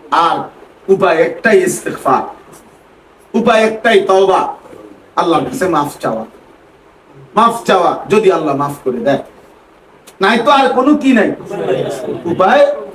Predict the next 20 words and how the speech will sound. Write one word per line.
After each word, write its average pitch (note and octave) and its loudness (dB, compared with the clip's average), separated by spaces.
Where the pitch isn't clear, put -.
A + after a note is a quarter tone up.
আর B3 2
কোনো A#3 0
উপায় D#3+ 0
নেই। A#2+ -8
তো F#3+ 2
এজন্য A3 2
একজন F#3 2
নারীদেরও G#3+ 4
উচিত, D4+ 4
আমরা G#3 2
এটা F#3 0
সব B3+ -2
সময় D4+ 0
বলি, G#3+ 0
প্রতিদিন A#3+ 2
বলি, F3+ 2
একজন G3 0
মুসলিম A#3+ 2
নারীরও G#3 4
উচিত F#3 0